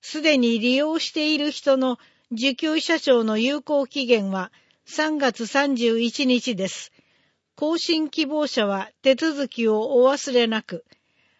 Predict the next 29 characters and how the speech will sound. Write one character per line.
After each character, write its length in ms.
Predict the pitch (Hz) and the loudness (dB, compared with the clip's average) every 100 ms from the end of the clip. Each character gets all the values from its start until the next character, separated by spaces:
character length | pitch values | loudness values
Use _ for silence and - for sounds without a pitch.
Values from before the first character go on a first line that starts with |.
| _ - | _ -6
新 280 | 294 311 285 | -2 -2 0
た 140 | 254 | 0
に 180 | 220 226 | 0 -4
サ 240 | - 302 | -2 -2
ー 40 | 285 | 0
ビ 160 | 254 | -4
ス 180 | - 233 | -4 -2
を 140 | 226 | 0
利 160 | 226 262 | 0 0
用 200 | 285 294 | 0 -2
し 120 | - | -4
た 160 | 311 277 | 0 2
い 120 | 226 | 2
場 200 | 220 220 | 0 -2
合 80 | 214 | -2
や、 320 | 208 202 202 _ _ _ _ _ | -2 -4 -6 _ _ _ _ _
更 200 | 294 320 | -2 -2
新 320 | - 330 320 | 0 0 0
案 220 | 320 302 | -2 0
内 220 | 262 226 | 0 0
が 160 | 214 214 | -2 -2
届 320 | 247 269 302 | -2 0 -2
い 60 | 254 | 0
て 100 | 226 | 0
い 160 | 226 | 0
な 140 | 247 254 | 0 0
い 120 | 233 | 0
人 240 | - 247 | 0 -2
は、 220 | 214 196 | -2 -4